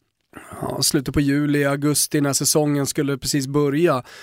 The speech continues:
och man såg alla spelare som Manchester United hade köpt, eh, man såg, eh, andra lag i toppen av, eh, Premier League, eh,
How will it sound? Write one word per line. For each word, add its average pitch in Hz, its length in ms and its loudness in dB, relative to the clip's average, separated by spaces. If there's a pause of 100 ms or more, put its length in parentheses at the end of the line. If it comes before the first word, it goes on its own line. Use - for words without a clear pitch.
(140)
och - 220 -4
man 143 100 4
såg 143 260 2
alla 139 160 2
spelare 135 400 0
som 131 160 0
Manchester 131 460 -2
United 147 300 -2
hade 139 200 -2
köpt, - 500 -2
eh, 123 260 -2
man 123 260 -6
såg, 123 300 -4
eh, 123 240 -2
andra 123 240 -2
lag 120 340 -2
i 123 440 -4
toppen 131 280 -4
av, 123 280 -2
eh, 117 200 -2
Premier 127 320 -2
League, 123 260 -6 (800)
eh, 117 680 -4